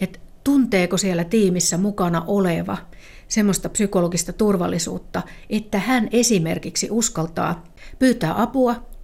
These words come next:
kysyä neuvoa, kysyä tietoja,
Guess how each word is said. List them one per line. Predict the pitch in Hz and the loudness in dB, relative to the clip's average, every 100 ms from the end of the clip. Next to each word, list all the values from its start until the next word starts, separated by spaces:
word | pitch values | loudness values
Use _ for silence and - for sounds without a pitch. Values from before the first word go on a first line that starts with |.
| - - | -16 0
kysyä | 269 226 170 | 4 6 4
neuvoa, | 180 220 208 214 214 - - - - | 4 2 2 0 0 -2 -16 -16 -2
kysyä | 233 220 165 | 2 2 0
tietoja, | 165 214 202 202 196 196 | 0 2 2 2 2 0